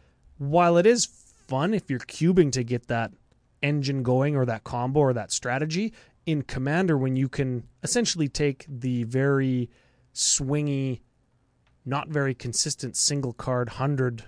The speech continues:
hundred card deck and just make it so it wins every single time on turn three or four, not very fun.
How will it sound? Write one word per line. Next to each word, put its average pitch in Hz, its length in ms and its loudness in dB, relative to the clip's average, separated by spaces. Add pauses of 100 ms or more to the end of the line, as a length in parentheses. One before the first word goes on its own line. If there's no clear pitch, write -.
(120)
hundred 160 340 2
card 120 460 -2
deck 113 340 -6 (840)
and 123 200 -2
just 135 260 -4
make 131 260 -4
it 139 60 -6
so 135 140 -2
it - 60 -6
wins 135 240 0
every 143 180 2
single 127 200 -2
time 127 220 -2
on 120 120 -2
turn 123 220 -4
three 139 380 -2
or 127 60 -10
four, 202 460 0 (720)
not 214 200 2
very 165 160 6
fun. 101 300 -6